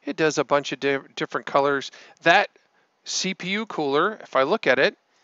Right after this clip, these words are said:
only has one fan. That's just the one. It doesn't have one on the other side.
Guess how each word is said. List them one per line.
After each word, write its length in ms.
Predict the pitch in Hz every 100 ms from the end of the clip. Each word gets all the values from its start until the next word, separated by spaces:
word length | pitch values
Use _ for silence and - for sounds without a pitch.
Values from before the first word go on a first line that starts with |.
| _ _ -
only 360 | 165 220 247
has 360 | 202 208 233 208
one 280 | 214 240 277
fan. 500 | 240 208 208 240 - -
That's 180 | 143 -
just 320 | 160 180 -
the 80 | 160
one. 240 | 190 185
It 100 | 180
doesn't 280 | 139 139 165
have 180 | 147 160
one 180 | 170 175
on 120 | 180
the 140 | 160
other 180 | 143 139
side. 380 | - 139 135